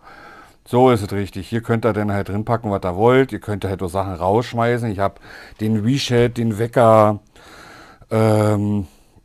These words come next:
Ereignisse, äh, Airplay, Karten,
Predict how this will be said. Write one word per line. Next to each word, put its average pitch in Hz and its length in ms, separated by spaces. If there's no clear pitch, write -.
Ereignisse, 107 1160
äh, 110 260
Airplay, 110 680
Karten, 107 880